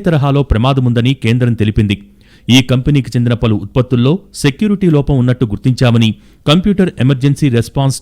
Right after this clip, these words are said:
టీమ్ of ఇండియా వెల్లడించింది. దీనివల్ల యూజర్ల వ్యక్తిగత డేటాను హ్యాకర్లు దొంగిలించే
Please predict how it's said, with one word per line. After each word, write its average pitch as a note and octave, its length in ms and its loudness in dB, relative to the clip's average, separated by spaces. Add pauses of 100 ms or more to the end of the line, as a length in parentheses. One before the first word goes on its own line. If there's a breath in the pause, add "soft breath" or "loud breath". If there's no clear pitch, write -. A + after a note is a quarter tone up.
టీమ్ B2+ 220 0
of - 180 -4
ఇండియా A#2 280 2 (100)
వెల్లడించింది. G#2+ 540 0 (500 soft breath)
దీనివల్ల C3+ 380 2
యూజర్ల C3+ 580 0
వ్యక్తిగత C#3+ 380 -2 (100)
డేటాను A#2 380 0 (240 soft breath)
హ్యాకర్లు D#3+ 480 0
దొంగిలించే D3 400 0